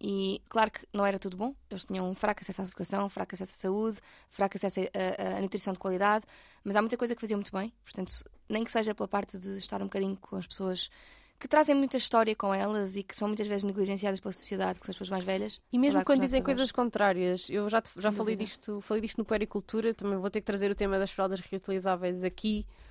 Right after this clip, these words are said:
Speaker 1: Uhum.
Speaker 2: eh, ao Ambientalista Imperfeita, que foi quando eu disse à minha avó que ia usar fraldas reutilizáveis, ela passou-se,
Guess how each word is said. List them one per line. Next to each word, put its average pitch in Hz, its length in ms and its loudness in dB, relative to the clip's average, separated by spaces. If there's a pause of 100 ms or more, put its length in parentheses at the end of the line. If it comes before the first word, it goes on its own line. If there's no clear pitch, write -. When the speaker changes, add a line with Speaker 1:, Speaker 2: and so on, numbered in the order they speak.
(120)
Speaker 1:
Uhum. 226 80 -4
Speaker 2:
eh, 170 580 -2
ao 180 180 -2
Ambientalista 180 460 -2
Imperfeita, 185 480 -2 (600)
que - 80 -12
foi 226 80 4
quando 233 140 4
eu 226 40 6
disse 233 220 0
à 226 40 6
minha 220 200 4
avó 214 240 2
que - 120 -6
ia 214 40 2
usar 208 160 2
fraldas 202 360 2
reutilizáveis, 202 800 -2
ela 196 200 2
passou-se, - 580 -6